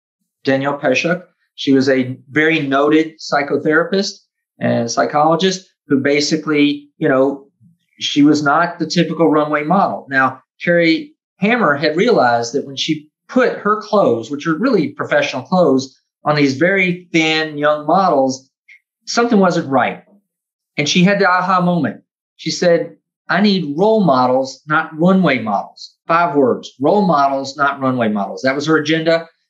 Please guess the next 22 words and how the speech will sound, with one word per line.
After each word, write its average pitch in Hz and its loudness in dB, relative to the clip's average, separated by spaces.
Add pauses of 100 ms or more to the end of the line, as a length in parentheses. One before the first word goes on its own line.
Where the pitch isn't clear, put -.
(260)
After 175 0
that, 175 0
she 156 -8
put 156 0 (160)
the 156 -2
first 156 -2
woman 151 0
who 135 2
basically 131 -2
had 123 2 (380)
four 160 4 (100)
amputated 147 0 (100)
limbs, 156 0 (360)
a 104 -8
quadru-, 147 0 (220)
quadri 143 0 (280)
amputee 151 0 (140)
on 139 0
a 135 -6
runway, 143 0
Karen 120 -2
Crespin 165 0